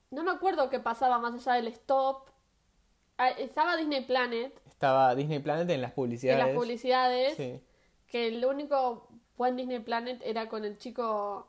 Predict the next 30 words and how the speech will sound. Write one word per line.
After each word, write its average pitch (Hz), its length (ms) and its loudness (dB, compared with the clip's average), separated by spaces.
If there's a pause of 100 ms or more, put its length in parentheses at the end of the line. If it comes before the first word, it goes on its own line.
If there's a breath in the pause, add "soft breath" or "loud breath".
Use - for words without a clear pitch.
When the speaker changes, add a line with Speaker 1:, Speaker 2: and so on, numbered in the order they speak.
(120)
Speaker 1:
el 220 120 -8
de 226 100 -4
rulitos, 214 760 -6 (220)
que - 80 -14
estaba 233 240 2
en 226 60 -2
esa 220 200 -4
época. 202 520 -8
Speaker 2:
Que 131 140 0
es 127 120 -4
el 131 80 0
de 123 120 0
Chiquititas, 127 600 -4 (300)
¿no? 135 300 -6 (220)
Speaker 1:
Me 226 140 -6
parece 226 340 -4
que 226 100 -4
sí. 220 380 -10
Speaker 2:
Sí. - 220 -6
Speaker 1:
Sí, 247 140 -6
sí, 226 140 -10
sí. 220 280 -8 (640 soft breath)
Que 254 80 2
era 254 100 6
el 247 80 2
único 254 280 0
bueno. 214 380 -4
Después 254 300 -6
los 247 160 -6
otros 254 360 -4